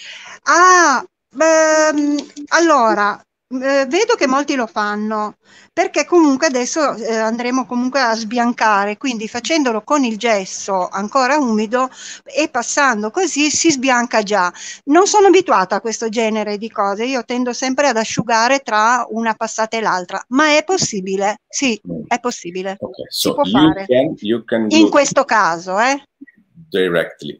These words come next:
Speaker 2: For this project you can do, because later we will use some white over. So you can use, but Monica preferred this, this process.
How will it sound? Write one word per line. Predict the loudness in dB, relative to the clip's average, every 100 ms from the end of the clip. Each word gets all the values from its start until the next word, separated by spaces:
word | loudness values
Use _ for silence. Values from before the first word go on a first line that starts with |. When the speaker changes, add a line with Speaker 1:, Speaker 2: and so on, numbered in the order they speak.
| _
Speaker 2:
For | -4 -4 -2
this | -4 -4
project | -2 -2 -2 -8 -8
you | -4 -4 -4
can | -8 -8
do, | -10
because | -8 -8 -2
later | -2 -2 -4
we | -2
will | -2 -2 -4
use | -6 -8
some | -12 -6 -6 -4
white | -2 -2 -4 -6 -8
over. | -8 -6 -10 -10 _ _ _
So | -6 -4 -2
you | -2 -2
can | -4 -4
use, | -8 -8
but | -2 -2 -2
Monica | -2 0 0 -2 -4 -4 _
preferred | -6 -2 -2 -2 -4
this, | -6 -6 -8 -12
this | -14 -14 _
process. | -20 -20 -20